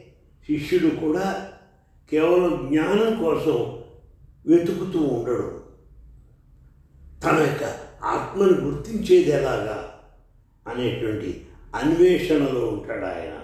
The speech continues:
తానెవరో తనకు తెలియదు, తన గురించి తెలుసుకోవాలని ఉంటుంది. అంతా కూడా తెలుసుకోవాలి అనే తత్వంలో ఉంటాడు ఆయన.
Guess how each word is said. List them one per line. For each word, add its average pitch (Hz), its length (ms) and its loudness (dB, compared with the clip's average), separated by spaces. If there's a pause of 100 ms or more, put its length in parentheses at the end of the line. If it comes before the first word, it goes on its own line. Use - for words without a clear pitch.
(1200)
తానెవరో 135 580 2
తనకు 120 440 -2
తెలియదు, 123 460 -6 (1400)
తన 151 140 2 (120)
గురించి 180 360 2 (100)
తెలుసుకోవాలని 143 680 -4
ఉంటుంది. 104 480 -6 (1700)
అంతా 196 540 2 (140)
కూడా 143 240 -2 (1400)
తెలుసుకోవాలి 180 800 4
అనే 147 240 2
తత్వంలో 123 600 -6 (540)
ఉంటాడు 92 380 -6
ఆయన. 80 280 -8